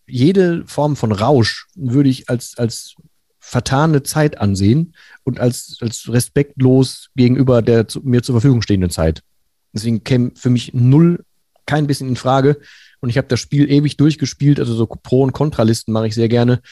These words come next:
Wenn irgendwer irgendein Argument für den Alkohol anführt, dann, dann nehme ich das so lange auseinander, bis ich sagen kann, „Nee, ist halt negativ.“ Also das Zeug kann, also es hat auch jeglichen Reiz, alles verloren. Das Einzige, was, wie gesagt, mal kommt, wenn dann halt so,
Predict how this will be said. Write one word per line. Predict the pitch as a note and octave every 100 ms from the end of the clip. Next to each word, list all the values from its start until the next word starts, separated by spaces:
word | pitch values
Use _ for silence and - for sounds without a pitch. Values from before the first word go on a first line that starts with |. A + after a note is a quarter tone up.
| - - _ _ -
Wenn | A#2 C3
irgendwer | E3 F#3 F#3 C3+ B2+ A#2
irgendein | D#3+ F3+ F3+ C#3+
Argument | C3 C3+ C3+ C3
für | - F3
den | D#3
Alkohol | C#3+ C#3 B2
anführt, | C3 - C3+
dann, | B2 B2 -
dann | A#2+ A#2 A#2 - - - _
nehme | - C3 C3
ich |
das | C3
so | A#2+ C3+
lange | C3
auseinander, | A#2+ A#2+ C3 C3+
bis | B2+ B2
ich | A#2+
sagen | B2 B2
kann, | B2 A#2+
„Nee, | B2+ F#2+ -
ist | -
halt | B2 A#2+
negativ.“ | C3 G#2+ G2 F#2 _ _ _ _ _ _ -
Also | A#2 A2+
das | A#2+ A#2+ -
Zeug | C#3 - -
kann, | C#3 D#3 C#3
also | A#2+
es | A#2
hat | C#3
auch | -
jeglichen | A#2+ C#3+ C#3 C3 A2+
Reiz, | A2+ D3+ C3+ - _ _ _ _ -
alles | C3+ B2+
verloren. | A#2+ A#2 F#2+ F2+
Das | -
Einzige, | D#3 D#3+ D3+ C3+
was, | B2+
wie | B2+
gesagt, | C3+ C#3
mal | A2+
kommt, | A2+ D3 C3
wenn | B2
dann | A#2
halt | A2+ A#2
so, | A2+